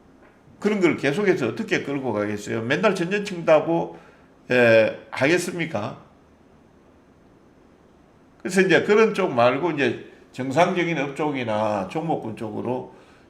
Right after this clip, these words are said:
여러분들이 보셔야 되고, 특히 이제 대한민국 같은 경우에는 여기에서 어떤 내용들이 나올 거냐 하면,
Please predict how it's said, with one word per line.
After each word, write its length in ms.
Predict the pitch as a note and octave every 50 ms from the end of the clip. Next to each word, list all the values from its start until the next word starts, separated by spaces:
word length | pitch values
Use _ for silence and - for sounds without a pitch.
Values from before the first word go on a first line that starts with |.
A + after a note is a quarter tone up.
| - G#2
여러분들이 720 | B2+ C#3 C3+ B2+ A2 G2+ G2 G2+ G2+ G#2 A#2+ B2+ - - - - - _ _ _ _ _
보셔야 320 | - D3+ D#3 D#3 F3 D3+ B2
되고, 560 | G#2+ G#2 G#2 G#2 A2 G2+ F#2 - - - - - - _ _ _ _ _ _ _ _ _ _ _ -
특히 280 | - A3+ F#3+ A3+ A3+
이제 160 | G3+ G3+ F#3
대한민국 480 | - E3+ D#3 F3+ G3+ G#3+ G#3+ G#3 G3 F3+
같은 360 | F#3 F#3 E3 F3 F#3 E3+ E3
경우에는 520 | D#3 D3+ D3 C#3+ C#3+ C#3 C3+ C3+ B2+ B2+ D#3
여기에서 380 | F3 F3 D3+ C3+ B2 B2 A2+
어떤 240 | A2 - F3 E3+ E3
내용들이 600 | D3+ C#3 C#3 C3+ B2 A#2+ B2 B2 C3+ B2+ A#2+ A2 G2
나올 280 | G2 G#2 A#2 C3+ B2+ -
거냐 240 | B2+ A#2 G#2+ A2 A2+
하면, 520 | A2 G#2+ G#2 G2 F#2+ F#2+ G2 G2 F#2 E2+